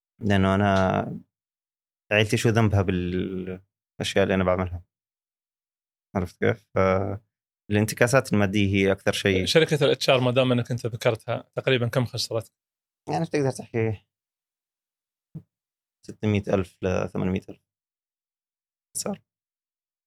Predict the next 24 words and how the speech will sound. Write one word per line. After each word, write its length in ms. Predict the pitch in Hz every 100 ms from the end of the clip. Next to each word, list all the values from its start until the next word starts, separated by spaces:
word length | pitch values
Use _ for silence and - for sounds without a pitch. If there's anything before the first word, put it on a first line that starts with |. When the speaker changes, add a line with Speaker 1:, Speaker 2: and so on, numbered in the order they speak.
| _ _ _ _ _ _ -
Speaker 1:
Which 60 | 87
is 200 | 107 101
good. 320 | 113 90 - _ 95
يعني 320 | 92 90 90
بتتعلم 420 | - - 107 95
منها، 240 | 92 87 -
تعلمت. 380 | 98 98 92 - _ _ _ _ _ _ _ -
Speaker 2:
شو، 280 | 147 131 120
شو 140 | 135
الدرس 300 | 127 107 101
المستفاد 460 | 110 104 - 107 107
منها؟ 100 | 101
Speaker 1:
تعلمت 340 | 98 104 101
إنه 120 | 98 101
اللي 140 | 95
بدك 100 | 101
تفتح 280 | - 113 117
شيء 180 | 117 107
بدك 120 | 107
تركز 380 | 110 - 98 -
فيه. 280 | 123 - _ _ -
Speaker 2:
أيوة. 420 | - 113 107 107 117
Speaker 1:
ما 140 | 107
تتركه 720 | 110 98 104 - 95 95 101